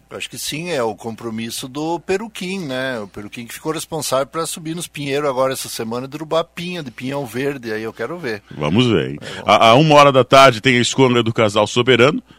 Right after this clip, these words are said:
Speaker 2: da festa. Às quinze para as duas, homenagem ao casal mais antigo de cada comunidade. Duas horas da tarde, show de talentos.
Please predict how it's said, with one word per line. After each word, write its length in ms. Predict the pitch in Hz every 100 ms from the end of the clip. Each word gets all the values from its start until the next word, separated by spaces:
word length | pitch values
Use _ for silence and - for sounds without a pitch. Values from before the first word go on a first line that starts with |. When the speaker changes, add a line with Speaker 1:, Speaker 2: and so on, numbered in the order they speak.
| _
Speaker 2:
da 120 | 82
festa. 500 | - 98 151 - 127 - - _
Às 400 | 104 104 104 -
quinze 220 | - 120
para 200 | 98 117
as 140 | 110 87
duas, 260 | 113 110
homenagem 480 | 98 104 104 107 101
ao 80 | 110
casal 300 | 104 95 104
mais 220 | 110 104
antigo 360 | 113 - 139 120
de 140 | 104
cada 300 | 92 107 101
comunidade. 680 | - 113 127 120 123 139 110
Duas 380 | 92 139 156 120
horas 200 | 123 113
da 120 | 110
tarde, 320 | 117 110 104
show 340 | - - 170 180
de 120 | 143
talentos. 600 | 156 131 127 127 110